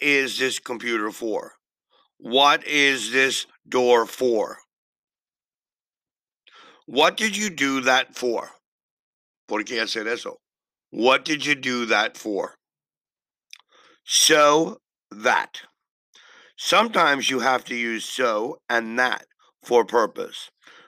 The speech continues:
We use so that, especially. When the purpose is negative, so that won't or wouldn't. I hurried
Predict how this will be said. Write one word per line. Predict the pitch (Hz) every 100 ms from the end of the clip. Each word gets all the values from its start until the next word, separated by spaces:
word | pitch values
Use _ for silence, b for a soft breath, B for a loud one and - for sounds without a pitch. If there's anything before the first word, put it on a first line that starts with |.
| b
We | 123 135
use | 135 135
so | 120 135 127
that, | 123 139 117 - _ _ _ _ _ -
especially. | 107 - - 135 120 - 92 - _ _ _ _ _ b b b b
When | 120 135
the | 131
purpose | 127 185 240 214 185
is | 139
negative, | 120 135 123 104 98 95
so | - 135 135
that | 117 104 110 -
won't | 113 110 127 143 156 -
or | 127
wouldn't. | 120 113 101 87 - - _ _ _ _ b b b b b -
I | 139 160 214
hurried | 175 156 131 110 123